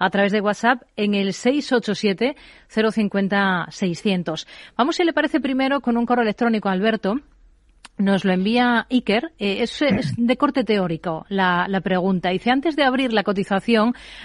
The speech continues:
los mercados tienen un periodo de subasta que puede hacer que la cotización abra con un hueco, alcista o bajista. Si, por ejemplo, queremos quitar una orden de compra previa,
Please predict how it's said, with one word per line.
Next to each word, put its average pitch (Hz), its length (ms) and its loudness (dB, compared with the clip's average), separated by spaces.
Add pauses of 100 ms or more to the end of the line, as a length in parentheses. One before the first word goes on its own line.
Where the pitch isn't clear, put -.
(120)
los 196 120 0
mercados 214 320 2
tienen 240 200 2
un 226 80 2
periodo 214 240 2
de 208 100 2
subasta 208 720 2
que 175 800 0
puede 214 600 2
hacer 202 420 2
que 220 100 0
la 190 80 0
cotización 190 640 0 (340)
abra 196 240 2
con 196 180 2
un 170 120 0
hueco, 233 400 2
alcista 185 480 -2
o - 20 0
bajista. 175 560 0 (460)
Si, 247 160 2
por 233 100 4
ejemplo, 339 240 0
queremos 320 320 -4
quitar 262 260 0
una 254 240 2
orden 233 300 2
de 208 140 0
compra 233 500 2
previa, 190 500 2